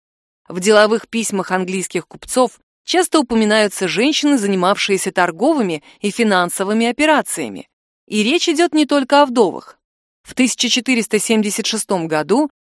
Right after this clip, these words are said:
Томас Кэстон в своем письме Джорджу Селли сообщает: "Я написал, как вы советовали, жене и попросил ее взять официальное прошение к Томасу Адаму-старшему о сроке уплаты пятидесяти фламандских фунтов.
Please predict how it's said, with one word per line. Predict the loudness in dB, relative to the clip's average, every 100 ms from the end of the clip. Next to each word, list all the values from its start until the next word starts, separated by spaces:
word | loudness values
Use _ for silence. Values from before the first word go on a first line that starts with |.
| 0
Томас | 2 2 0
Кэстон | 0 0 0 -4 -4
в | -2
своем | 2 2 2 0
письме | -2 -2 0 0
Джорджу | 2 0 0 -2 -4
Селли | -2 0 0
сообщает: | 0 0 0 0 0 -2 -4 _ _ _ _ _ _
"Я | -2 2 2
написал, | 0 -4 0 4 4
как | 0 -4
вы | -4
советовали, | -2 -2 0 -2 0 -2 -2 -8 _
жене | -4 2 4 2 0 -8 _ _
и | -8 -6
попросил | 0 0 2 2 2
ее | 2 2
взять | 2 2
официальное | 0 -4 0 2 4 0
прошение | 0 0 0 0 2 0
к |
Томасу | 2 2 2 0 0
Адаму-старшему | 2 2 2 0 2 2 2 -4 -6 -8 _ _
о | -4 -2
сроке | 0 0 0 -2
уплаты | 0 2 2 0 -6 _ -10
пятидесяти | -6 -2 -2 -2 -4
фламандских | -2 2 2 2 0 -8 -8
фунтов. | -2 -2 -2 -6 -14